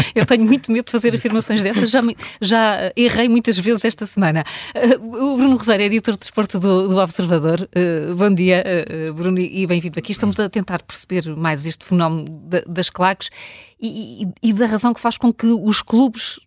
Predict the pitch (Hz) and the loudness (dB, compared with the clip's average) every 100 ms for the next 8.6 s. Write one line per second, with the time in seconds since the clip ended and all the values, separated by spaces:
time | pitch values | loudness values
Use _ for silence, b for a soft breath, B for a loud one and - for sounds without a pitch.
0 | - 247 233 226 220 - - 202 208 208 | -2 2 4 4 0 -6 -8 -4 -2 0
1 | 214 214 202 208 214 _ - - 156 165 | 0 2 0 -2 -6 _ -12 -6 -2 0
2 | 170 165 - 180 196 185 160 165 208 208 | 0 -2 0 0 0 0 2 2 2 0
3 | B B - - 180 - 170 170 196 214 | B B -8 -2 -2 0 -2 -2 0 0
4 | 156 147 147 151 143 147 143 165 160 151 | 0 -4 -6 -8 -8 -8 -4 -2 -2 -2
5 | 156 143 151 - 165 - - 156 175 185 | -6 -6 -12 -8 -8 -10 -12 -4 -4 -4
6 | - - _ 185 208 247 214 - 208 202 | -12 -20 _ 4 4 4 0 -2 -2 0
7 | 196 170 175 165 160 - 170 160 156 165 | -2 -4 -4 -2 -4 -4 -4 -4 -4 -4
8 | 165 - 151 - - - | -6 -8 -14 -14 -16 -16